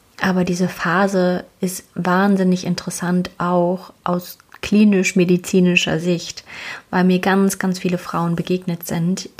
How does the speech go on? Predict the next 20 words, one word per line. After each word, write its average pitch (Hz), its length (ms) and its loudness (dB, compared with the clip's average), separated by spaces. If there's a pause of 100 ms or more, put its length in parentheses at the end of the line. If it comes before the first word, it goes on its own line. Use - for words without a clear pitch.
die 196 280 0
sehr, 208 400 4
sehr 196 180 2
starke 196 520 2
Schmerzen 175 800 0 (360)
während 190 400 2
des - 160 -6
Eisprungs - 500 -6
haben. 208 240 4
Und 165 120 -2
ich - 120 -10
möchte 190 240 -2
dir 180 140 -2
gerne 190 320 2
mal 170 160 0
erklären, 180 640 0 (800)
warum 202 320 2
das 214 220 0
so 190 100 -2
ist. - 440 -4